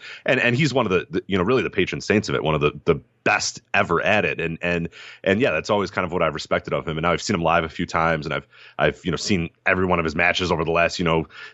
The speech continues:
ten years or whatever and gone back and watched a bunch of stuff. And, and yeah, he's just absolutely incredible. And he's just, it, it, his importance in the wrestling world i-, is, I don't think we fully realize it. And I think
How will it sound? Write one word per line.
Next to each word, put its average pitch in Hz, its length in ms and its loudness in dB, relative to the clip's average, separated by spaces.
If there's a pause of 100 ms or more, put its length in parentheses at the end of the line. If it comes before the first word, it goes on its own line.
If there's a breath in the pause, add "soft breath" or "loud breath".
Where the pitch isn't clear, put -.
(320 loud breath)
ten 101 360 0
years 92 340 2
or 101 60 2
whatever 92 340 2
and 90 120 -2
gone 92 180 2
back 90 240 0
and 92 80 0
watched 87 160 0
a 95 60 -2
bunch 85 260 0
of 95 60 -6
stuff. 90 260 -2
And, 85 300 0
and 95 120 2
yeah, 135 140 2
he's 82 180 -4
just 135 160 -2
absolutely 87 340 0
incredible. 80 420 2
And 80 100 0
he's 82 160 -4
just, 90 300 0 (340 loud breath)
it, 104 420 2 (240)
it, - 140 -2
his 135 160 4
importance 127 560 0
in 117 80 4
the 98 80 6
wrestling 90 400 2
world 78 400 2
i-, 82 180 2
is, 78 380 0 (400 loud breath)
I 139 80 2
don't 175 180 2
think 180 160 0
we 139 100 0
fully 120 320 0
realize 104 500 2
it. 123 100 0
And 95 100 -4
I 87 60 2
think 90 240 -2